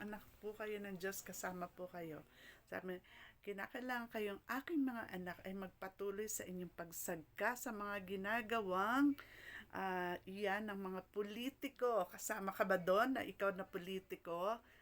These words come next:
Ayan, kung may kilala kayong politiko, isend niyo po ito. Sabi niya gano'n,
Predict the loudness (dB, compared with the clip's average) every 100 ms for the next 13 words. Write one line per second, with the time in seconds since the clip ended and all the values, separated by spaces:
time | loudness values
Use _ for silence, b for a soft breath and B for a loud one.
0 | B -8 -6 -4 -6 -8 -6 -4 -2 -2
1 | -2 -2 -4 -6 -6 -6 -6 -8 -8 -4
2 | -2 0 -2 -4 -8 -6 -6 -6 -10 -14
3 | -16 B B B B -6 -4 -4 -4 -4
4 | -4 -4 -4